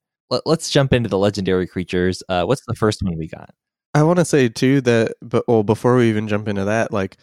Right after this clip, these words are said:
Speaker 2: we did get some cards from the set proper, but a lot of the cards that we're gonna be talking about today are coming from the set and theme boosters that they decided to spoil earlier than the set proper. So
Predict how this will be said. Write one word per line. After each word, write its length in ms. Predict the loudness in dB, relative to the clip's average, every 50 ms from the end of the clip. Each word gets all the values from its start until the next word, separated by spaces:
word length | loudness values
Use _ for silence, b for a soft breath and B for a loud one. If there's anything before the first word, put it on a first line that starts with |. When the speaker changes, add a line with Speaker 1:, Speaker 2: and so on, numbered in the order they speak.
| _ _ _
Speaker 2:
we 200 | -6 -4 -4 -2
did 200 | -2 -2 -4 -2
get 180 | -2 -4 -4 -4
some 240 | -8 -10 -10 -8
cards 240 | -4 -4 -4 -4 -4
from 220 | -10 -12 -10 -8 -8
the 80 | -8
set 280 | -4 -2 -2 -4 -4 _
proper, 440 | -4 -2 -2 0 0 2 0 2 2
but 160 | 2 4 4
a 40 | 6
lot 200 | 6 6 4 4
of 60 | 2
the 80 | 2
cards 260 | 2 2 0 0 2 2
that 180 | 0 0 2
we're 200 | 2 2 2 2
gonna 180 | 2 2 0 0
be 100 | -2 -2
talking 320 | 0 -2 -2 -2 -4 -4
about 180 | -2 -2 -2 -2
today 260 | -2 -2 0 2 0
are 100 | 0 0
coming 260 | -2 -2 -2 -2 -4
from 500 | -4 -2 -2 -2 0 0 -2 -4 -6 -8 -10 b b b b b b _ _ _ _ _
the 160 | 0 0 2
set 360 | 2 2 0 0 0 0 0 -2 _
and 220 | -2 0 0 -2
theme 280 | -2 0 0 0 2 2
boosters 640 | 2 2 2 0 0 -2 -2 -2 -2 -4 -6 -10 -10 _
that 220 | -2 -2 0 2
they 100 | 2 2
decided 400 | 2 2 2 2 2 2 2 0
to 80 | -2 -6
spoil 380 | -2 2 2 4 4 4 4 4
earlier 380 | 4 4 4 4 4 2 2
than 160 | 0 0 -2 -2
the 80 | -2
set 240 | -2 -2 -4 -4 _
proper. 420 | -2 -2 -2 0 0 0 0 0
So 380 | -2 -2 0 2 2 2 0 -2